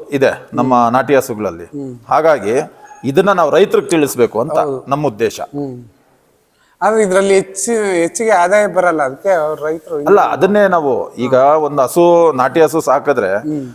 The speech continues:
Speaker 1: ಒಂದ್ ಲೀಟರ್ ಇಲ್ಲ ಎರಡ್ ಲೀಟರ್ ಕೊಡ್ತಾರೆ ಅಂತ ರೈತ ಏನ್ ಮಾಡ್ತಾನೆ, ಅದನ್ನ ಮಾರಕ್ ಬಿಡ್ತಾರೆ.
Speaker 2: ಹೌದು.
Speaker 1: ಮಾರಾಕಿ ಸೀಮೆ ಹಸು ತರ್ತಾರೆ.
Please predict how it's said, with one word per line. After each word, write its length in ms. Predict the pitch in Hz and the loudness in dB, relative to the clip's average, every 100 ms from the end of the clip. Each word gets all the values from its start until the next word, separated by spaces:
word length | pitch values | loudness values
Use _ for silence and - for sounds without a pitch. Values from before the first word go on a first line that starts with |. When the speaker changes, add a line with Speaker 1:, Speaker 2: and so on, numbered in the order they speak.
| - | -8
Speaker 1:
ಒಂದ್ 180 | 131 160 | -2 0
ಲೀಟರ್ 260 | 165 170 160 | 2 2 2
ಇಲ್ಲ 160 | 160 | 4
ಎರಡ್ 220 | 160 147 151 | 4 2 2
ಲೀಟರ್ 240 | 160 151 | 2 2
ಕೊಡ್ತಾರೆ 720 | 139 131 135 135 135 - - _ | 0 0 2 2 2 -2 -16 _
ಅಂತ 220 | 131 139 156 | -4 0 0
ರೈತ 340 | 143 147 156 | 2 0 2
ಏನ್ 200 | 151 139 | 2 4
ಮಾಡ್ತಾನೆ, 420 | 127 101 120 156 | -2 -2 -8 -8
ಅದನ್ನ 300 | 113 131 143 175 202 - _ _ | -4 -4 0 -2 -4 -14 _ _
ಮಾರಕ್ 260 | 139 156 127 | 0 2 0
ಬಿಡ್ತಾರೆ. 320 | 110 - 82 | -4 -4 -12
Speaker 2:
ಹೌದು. 840 | - _ _ _ 131 131 - _ - | -16 _ _ _ -18 -18 -20 _ 0
Speaker 1:
ಮಾರಾಕಿ 380 | 160 175 170 | 4 4 2
ಸೀಮೆ 260 | 175 175 165 | 2 4 4
ಹಸು 200 | 151 139 | 2 0
ತರ್ತಾರೆ. 560 | 107 101 - 92 - | -4 -10 -12 -16 -18